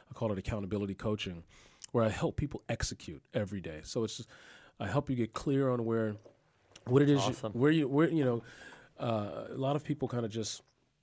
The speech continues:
Speaker 1: wander around aimlessly, um, kinda stuck in place, not really clear on what they're doing, not really clear on how to get to where they wanna go. Um, so I kinda help people get unstagnant, and by getting them real clear on where they're trying to go,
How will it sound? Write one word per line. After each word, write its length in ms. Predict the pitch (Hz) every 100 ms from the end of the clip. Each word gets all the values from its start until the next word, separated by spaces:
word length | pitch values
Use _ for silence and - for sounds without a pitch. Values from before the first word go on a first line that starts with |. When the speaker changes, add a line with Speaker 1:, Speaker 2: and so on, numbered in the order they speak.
| _ _ _ - -
Speaker 1:
wander 480 | 110 117 123 123
around 640 | 117 110 110 117 117 113 -
aimlessly, 680 | 120 113 110 - 92 90 90 - - _
um, 380 | - 95 90 90
kinda 200 | - 104
stuck 320 | 92 - 117 -
in 100 | 110
place, 560 | - 104 101 - - - - - - -
not 180 | 123 127
really 160 | 123 117
clear 420 | - - 113 117
on 140 | 113
what 160 | 113 107
they're 100 | 110
doing, 280 | 101 107 104
not 140 | 104
really 180 | 104 98
clear 280 | - 110 104
on 80 | 95
how 240 | - 110
to 80 | 101
get 220 | 95 104
to 140 | - 104
where 120 | 104
they 120 | 104
wanna 220 | 101 101
go. 420 | 98 98 98 95 - - - - - _
Um, 400 | 113 101 95 90 - _ _ _ _ _ -
so 160 | - 123
I 40 |
kinda 200 | 113 113
help 140 | 117 127
people 120 | 107
get 100 | 101
unstagnant, 680 | 110 107 113 104 98 90 - - - -
and 320 | 127 101 95
by 120 | 95
getting 160 | 98 107
them 100 | 101
real 180 | 104 123
clear 240 | - 120
on 60 | 104
where 100 | 117
they're 140 | 117
trying 220 | 110 123
to 60 | 107
go, 320 | 104 101 98